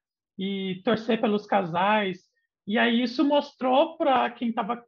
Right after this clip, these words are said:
produzindo, quem tava criando, que tinha público, as pessoas realmente queriam que isso acontecesse. E daí, quando de fato aconteceu, eles viram, "Tá vendo? Ó,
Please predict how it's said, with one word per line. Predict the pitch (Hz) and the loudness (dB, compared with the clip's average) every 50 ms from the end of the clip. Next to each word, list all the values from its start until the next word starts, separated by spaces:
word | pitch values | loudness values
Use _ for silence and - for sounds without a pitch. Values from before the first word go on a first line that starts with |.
| _ _ _ _ | _ _ _ _
produzindo, | - 208 220 202 247 233 180 196 208 233 262 254 240 | -8 -6 -4 -4 -4 -4 -4 -2 -2 -2 -2 -4 -6
quem | - - 226 220 | -4 -2 0 0
tava | 226 196 190 220 | 0 0 -2 -2
criando, | - - 233 233 220 220 247 269 294 - | -2 -2 0 2 2 2 2 0 -2 0
que | - 311 | -2 -2
tinha | 311 - - 285 285 302 | -2 -2 -4 -4 -4 -4
público, | 302 - 262 240 226 247 285 277 - - - 294 | -4 -4 -4 -4 -2 -2 -4 -4 -2 -2 0 0
as | 269 254 262 | 0 0 -2
pessoas | - 240 226 - 247 226 - | -4 -6 -6 -6 -8 -8 -2
realmente | - 254 285 294 269 254 247 - - | -2 -2 0 0 -2 -4 -4 -6 -10
queriam | - - 269 196 226 247 294 320 | -4 -2 -2 0 0 0 -2 -4
que | 320 302 | -4 -8
isso | 277 - | -8 -8
acontecesse. | 240 - - 220 226 240 226 - - 220 220 247 269 262 - - 330 320 330 _ _ _ _ _ _ _ _ _ _ | -8 -2 -2 -2 0 -2 -4 -4 -4 -2 -2 -2 -2 -4 -6 -8 -8 -8 -10 _ _ _ _ _ _ _ _ _ _
E | - 226 | -2 2
daí, | 202 247 262 262 | 4 4 2 2
quando | 262 285 247 254 | 2 2 2 4
de | 208 202 254 | 2 2 0
fato | - - 254 247 247 254 285 | 0 2 4 4 4 4 0
aconteceu, | 285 277 240 285 269 - - - 240 240 | -2 -2 -2 -2 -4 -4 -4 -4 -2 -2
eles | 247 262 294 | -2 -2 -2
viram, | 269 254 220 214 214 | -2 0 -2 -2 -2
"Tá | 247 190 | -2 -2
vendo? | 208 233 226 202 | 0 0 0 0
Ó, | 190 185 | -2 -4